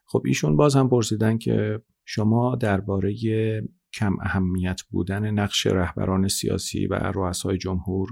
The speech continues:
در شکل دادن به تحولات توضیح دادید. حتی برخی معتقدن که نقش رهبران سیاسی صفره و این تاریخه که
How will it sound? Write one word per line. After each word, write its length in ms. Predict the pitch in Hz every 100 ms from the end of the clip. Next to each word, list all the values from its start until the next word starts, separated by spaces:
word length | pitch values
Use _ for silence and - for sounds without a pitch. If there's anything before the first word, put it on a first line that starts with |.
| - _
در 220 | 110 98
شکل 500 | 98 - 113 104 - 101
دادن 400 | 98 92 95 95
به 80 |
تحولات 560 | 92 98 90 87 87 90
توضیح 480 | - 90 85 90 101 -
دادید. 500 | 92 87 - 76 - _ _
حتی 460 | 104 - 110 101
برخی 380 | 101 104 95 -
معتقدن 640 | 98 95 95 90 92 95
که 140 | 95 95
نقش 460 | 95 92 92 -
رهبران 540 | 101 87 85 90 90 90
سیاسی 500 | - - 85 - 95
صفره 600 | - 104 95 - 98 92
و 100 | 95
این 220 | 92 98
تاریخه 720 | - 87 92 104 98 - - -
که 420 | 95 90 85 -